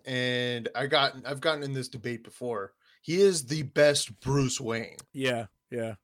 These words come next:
Speaker 2: I was actually gonna say that he fits the Bruce Wayne role very well.
Speaker 1: 'Cause Bruce Wayne's supposed to be jacked. Like, like, Batman's supposed to be
Speaker 2: Yeah,
Speaker 1: jacked and
Speaker 2: true.
Speaker 1: thick, and Ben Affleck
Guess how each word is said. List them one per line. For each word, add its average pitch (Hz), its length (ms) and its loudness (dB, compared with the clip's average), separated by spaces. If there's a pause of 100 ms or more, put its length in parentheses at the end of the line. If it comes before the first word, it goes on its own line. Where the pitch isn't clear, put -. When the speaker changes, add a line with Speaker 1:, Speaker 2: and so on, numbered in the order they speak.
Speaker 2:
I 123 60 -2
was 131 100 0
actually 143 240 -2
gonna 135 100 -2
say 113 240 -8
that 107 140 -8
he 131 100 -10
fits - 460 -6
the 151 100 -12
Bruce 117 400 -8
Wayne 101 340 -12
role 87 320 -12
very 87 220 -14
well. 85 320 -12 (420)
Speaker 1:
'Cause 135 200 -2
Bruce 160 320 -2
Wayne's 185 260 2
supposed 147 300 0
to 101 80 -12
be 127 100 -4
jacked. 117 640 -4 (260)
Like, 127 320 -4
like, 127 300 -6
Batman's 165 480 4
supposed 156 420 2
to 139 80 -4
be 135 240 -6
Speaker 2:
Yeah, 110 120 -6
Speaker 1:
jacked 101 400 -4 (440)
and 127 160 -8
Speaker 2:
true. 95 180 -6
Speaker 1:
thick, 120 440 0
and 123 340 -6
Ben 143 160 2
Affleck 151 460 0